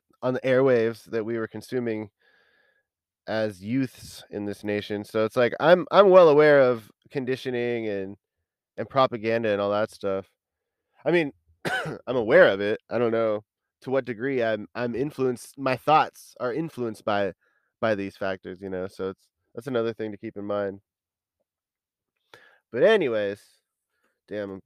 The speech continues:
getting dry already. Fuck. Gotta lube up my throat. <coughs> Shit. I'm getting old.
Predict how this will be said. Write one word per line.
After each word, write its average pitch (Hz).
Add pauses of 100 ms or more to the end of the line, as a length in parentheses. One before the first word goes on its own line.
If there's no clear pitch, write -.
getting 101
dry 110
already. 117
Fuck. 156 (1000)
Gotta 117
lube 131
up 139
my 127
throat. 147 (180)
<coughs> -
Shit. - (2750)
I'm 90
getting 92
old. 113